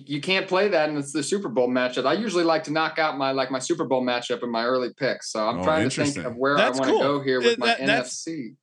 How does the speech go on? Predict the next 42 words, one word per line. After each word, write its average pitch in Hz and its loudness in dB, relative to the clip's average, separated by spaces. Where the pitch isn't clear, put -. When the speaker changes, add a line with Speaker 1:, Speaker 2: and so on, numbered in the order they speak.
Speaker 3:
that's 190 0
a 226 -2
good 208 2
idea. 190 0
I, 202 0
although 226 2
I 233 4
got 247 2
Josh 226 0
Allen 214 2
as 170 -6
the 143 -10
quarterback, 151 -2
so, 123 -8
but 185 0
yeah, 202 2
to 147 -12
your 190 0
point, 123 -6
I 151 -2
g-, 156 -6
I 160 0
get 170 -6
the 156 -8
back-to-back 135 -4
A 131 -10
F 117 -12
C, 117 -8
N 113 -8
F 110 -8
C. 87 -14
Speaker 1:
Oh 139 -2
man, 117 -4
I'm 113 -6
tough. 123 -2
I'm 110 -8
torn 147 0
between 131 -2
a 120 -6
couple 120 -4
picks 110 -6
here. 110 -4